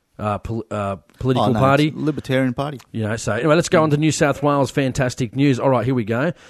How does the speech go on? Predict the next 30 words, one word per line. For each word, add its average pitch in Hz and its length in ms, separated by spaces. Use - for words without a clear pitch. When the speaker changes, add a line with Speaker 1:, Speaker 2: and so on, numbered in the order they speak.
Speaker 1:
Okay, 143 300
so 139 180
Liberal 156 360
and 135 80
Nationals, 139 540
they've 113 140
got 110 140
one 135 220
million 127 180
six - 160
hundred 120 240
ten 120 220
thousand. 127 500
Labor, 117 460
one 117 240
million 120 220
four 120 220
hundred 113 200
and 104 100
five. 131 400
Greens, 131 420
three 131 200
hundred 120 180
and 113 100
thirty-two 120 520
thousand. 127 420
Spit, - 540
not 127 160
very 120 260
good. 127 340